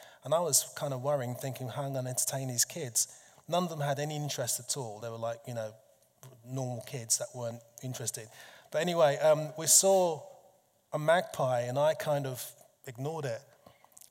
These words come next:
And someone said, "What's that?" And I said, "Oh, it's a magpie." "Oh, look at the colours, it's blue, it's," and I thought,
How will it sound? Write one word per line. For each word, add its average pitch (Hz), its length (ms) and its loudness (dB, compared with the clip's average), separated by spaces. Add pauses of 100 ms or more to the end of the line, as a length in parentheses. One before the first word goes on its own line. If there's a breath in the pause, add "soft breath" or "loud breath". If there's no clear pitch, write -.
And 143 100 0
someone 170 220 -2
said, 180 180 0
"What's 339 240 4
that?" 320 340 6 (380)
And 151 100 -2
I 151 60 0
said, 165 280 2
"Oh, 175 140 2
it's 156 140 4
a 165 60 -6
magpie." 165 560 0 (480 loud breath)
"Oh, 277 140 6
look 415 200 8
at 403 120 8
the 392 160 0
colours, 403 500 8
it's 359 140 6
blue, 403 500 8
it's," - 220 6
and 214 180 6
I 220 80 12
thought, 190 220 -2